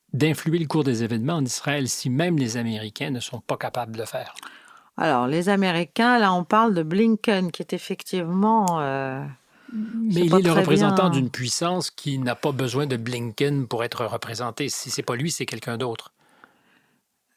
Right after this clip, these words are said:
Speaker 2: Euh, oui, euh, mais si demain, euh, le pouvoir changeait à Washington,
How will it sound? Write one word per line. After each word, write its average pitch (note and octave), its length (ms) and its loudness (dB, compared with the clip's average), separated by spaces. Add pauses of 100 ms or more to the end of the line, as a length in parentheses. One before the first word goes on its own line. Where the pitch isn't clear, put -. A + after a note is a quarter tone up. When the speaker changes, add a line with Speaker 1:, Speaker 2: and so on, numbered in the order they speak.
(320)
Speaker 2:
Euh, A#2 240 -4
oui, C3 460 0 (520)
euh, D3+ 760 -2
mais E3 220 -4
si F#3 300 -6
demain, F3 800 0
euh, C#3 240 -2
le C#3+ 160 -2
pouvoir D3 460 -2
changeait D#3 540 -4
à C3 100 0
Washington, C#3+ 640 0